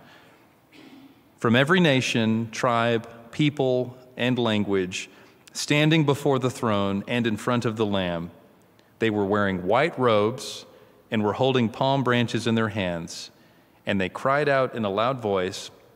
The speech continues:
salvation belongs to our God, who sits on the throne, and to the Lamb. We also see in Hebrews chapter two,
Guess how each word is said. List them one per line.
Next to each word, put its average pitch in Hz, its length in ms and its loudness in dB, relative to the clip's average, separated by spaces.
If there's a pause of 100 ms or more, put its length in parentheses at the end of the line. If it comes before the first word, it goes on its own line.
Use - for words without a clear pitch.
(680)
salvation 139 680 0
belongs 123 520 0
to 117 140 -4
our 113 140 2
God, 92 460 0 (560)
who 110 160 0
sits - 380 -2
on 139 140 2
the 139 80 0
throne, 90 580 -2 (480)
and 120 480 0
to 110 200 0
the 110 100 0
Lamb. 85 380 -4 (3000)
We 123 140 2
also 127 260 2
see 120 240 0
in 107 80 2
Hebrews 120 420 2
chapter 107 360 -2
two, 123 640 0